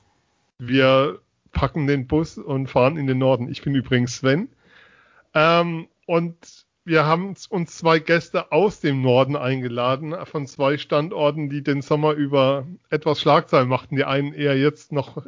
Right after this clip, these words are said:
im Herbst, bei den anderen ist im Herbst etwas stiller geworden.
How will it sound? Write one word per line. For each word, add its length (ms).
im 140
Herbst, 560
bei 120
den 220
anderen 380
ist 180
im 100
Herbst 280
etwas 260
stiller 300
geworden. 500